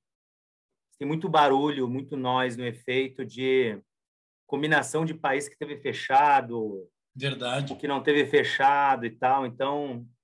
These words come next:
Speaker 1: é, ele é uma grande combinação, assim, né?
Speaker 2: É, mas os grandes países a gente sabe que fecharam,
Speaker 1: É, o
Speaker 2: né?
Speaker 1: que, o
Speaker 2: Os grandes
Speaker 1: que,
Speaker 2: consumos.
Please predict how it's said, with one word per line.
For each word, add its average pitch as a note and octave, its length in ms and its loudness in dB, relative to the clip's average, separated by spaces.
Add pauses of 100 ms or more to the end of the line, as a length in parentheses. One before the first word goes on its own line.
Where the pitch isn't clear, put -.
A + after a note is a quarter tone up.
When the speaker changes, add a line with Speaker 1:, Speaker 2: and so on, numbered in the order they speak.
(100)
Speaker 1:
é, C3+ 240 -4
ele C3+ 80 0
é C#3+ 40 2
uma D3 140 -2
grande D3 320 -4
combinação, D#3+ 760 -6
assim, A2+ 340 -10
né? A#2 260 -6 (360)
Speaker 2:
É, D3+ 80 0
mas D3+ 180 0
os E3+ 80 2
grandes G3 300 2
países G3 500 2
a G#3+ 80 -2
gente A3+ 220 -4
sabe G3 260 -4
que - 100 -12
fecharam, C3 500 -2
Speaker 1:
É, - 40 -12
o D#3+ 80 0
Speaker 2:
né? E3 80 -6
Speaker 1:
que, F#3 300 2
o F3+ 100 -2
Speaker 2:
Os E3 120 -10
grandes E3+ 420 0
Speaker 1:
que, D3 100 0
Speaker 2:
consumos. A2+ 280 -4